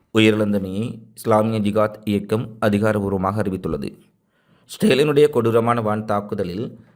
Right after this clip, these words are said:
தமது இராணுவத்தின் செய்தி தொடர்பாளர் நஜி அபு ஷைப் அபு கம்சா கொல்லப்பட்டதாக இஸ்லாமிய ஜிகாத் இயக்கம் இன்று அறிவித்துள்ளது. தமது இராணுவ செய்தி தொடர்பாளர் உயிரிழந்ததை இஸ்லாமிய ஜிகாத் இயக்கம் தற்போது குறிப்பிட்டுள்ளது.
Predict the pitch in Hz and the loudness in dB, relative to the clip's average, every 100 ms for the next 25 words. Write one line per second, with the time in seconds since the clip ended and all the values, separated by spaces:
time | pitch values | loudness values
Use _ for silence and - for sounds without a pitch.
0 | _ - 110 117 113 110 113 117 123 120 | _ 2 4 6 4 4 2 -2 -6 -6
1 | 110 104 104 104 98 101 120 - - 104 | -4 -2 -2 -2 0 0 0 -4 0 0
2 | 98 101 104 104 101 - 98 107 110 - | 2 0 0 0 0 2 4 2 -2 -12
3 | - _ _ 110 104 117 113 110 117 117 | -20 _ _ 0 2 2 0 0 -2 0
4 | 104 104 104 101 98 90 87 107 117 - | 0 0 -2 -2 0 -2 -2 -6 -6 -14
5 | - 110 107 117 110 104 107 104 - 101 | -2 2 2 0 -4 -2 -2 -2 -4 -2
6 | 98 - 113 117 107 101 98 92 90 87 | -2 -4 -6 -4 0 2 2 0 -2 -2
7 | 82 80 - _ _ _ _ _ _ _ | -2 -4 -10 _ _ _ _ _ _ _
8 | _ _ - 110 123 127 117 131 139 131 | _ _ 2 2 4 4 4 0 -6 -6
9 | 110 110 107 107 110 113 113 107 104 101 | -6 -4 -4 -2 -2 -4 -4 -2 0 0
10 | 90 101 123 - 107 104 107 101 101 101 | 0 -2 -4 -2 2 2 2 2 0 0
11 | 101 101 - 101 120 - - 101 107 101 | -2 -2 0 -4 -4 -4 -2 -2 0 -4
12 | 101 98 92 85 80 73 - - | -2 -6 -6 -6 -6 -6 -10 -20